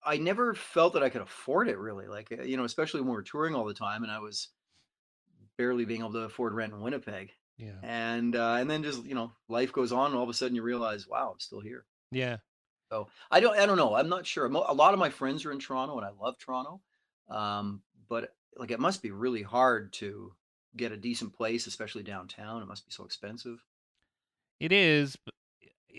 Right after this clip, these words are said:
Speaker 2: it's obviously when you, when I moved to Winnipeg, it was unbelievable. I could rent a, a room for a hundred dollars a month.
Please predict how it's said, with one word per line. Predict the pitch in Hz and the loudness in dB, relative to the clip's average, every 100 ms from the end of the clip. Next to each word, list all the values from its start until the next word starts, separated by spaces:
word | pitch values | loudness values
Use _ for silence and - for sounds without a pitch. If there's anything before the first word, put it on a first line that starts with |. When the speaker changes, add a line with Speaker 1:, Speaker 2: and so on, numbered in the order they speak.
| - | -6
Speaker 2:
it's | 156 151 - - | -4 -4 -6 2
obviously | 151 156 156 - 147 | 6 6 4 2 4
when | 135 135 | 4 4
you, | 131 135 131 135 | 4 2 0 -2
when | 135 135 | 0 2
I | |
moved | 139 139 135 | 4 4 2
to | |
Winnipeg, | 131 135 - 127 120 | 2 2 2 0 0
it | 120 | -4
was | 113 | -4
unbelievable. | 120 120 123 123 131 | -4 -2 -2 0 -2
I | 120 | -2
could | 113 123 | -6 -2
rent | 123 113 107 | 0 0 -4
a, | 117 117 | -6 0
a | 113 | 2
room | 113 127 120 | 4 4 2
for | 120 | 0
a | 107 | 0
hundred | 120 107 | 0 0
dollars | 104 104 101 98 | 0 0 0 -2
a | |
month. | 98 107 98 - | -2 -2 -4 -10